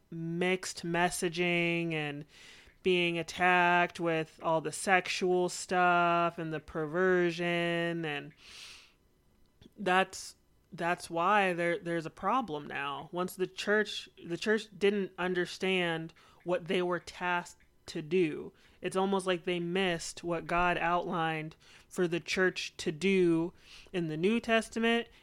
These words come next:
and it's almost as if the church missed what God outlined for Adam and Eve, so the husband and the wife, to do from the very beginning, which you're supposed to have dominion over the world,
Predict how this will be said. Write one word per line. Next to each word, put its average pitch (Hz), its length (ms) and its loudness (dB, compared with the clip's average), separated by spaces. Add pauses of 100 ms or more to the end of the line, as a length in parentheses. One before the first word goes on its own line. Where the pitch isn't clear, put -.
(120)
and 170 140 0
it's 165 100 -2
almost 185 280 2
as 180 120 2
if 175 140 0
the 175 120 -2
church 180 440 0
missed 185 400 2
what 170 120 -2
God 170 220 4
outlined 170 720 0 (240)
for 170 520 2
Adam 175 360 4
and 165 120 0
Eve, 170 540 2
so 165 320 -2
the 156 460 -2
husband 170 340 0
and 160 100 0
the 160 80 2
wife, 185 440 4
to 180 100 -2
do 160 360 0
from 160 260 -4
the 156 80 0
very 170 680 2
beginning, 160 680 -4 (420)
which 170 200 -4
you're 165 100 -4
supposed 170 220 -4
to 175 60 -2
have 156 220 -2
dominion 170 960 2 (840)
over 160 720 2
the 160 200 -4
world, 165 460 4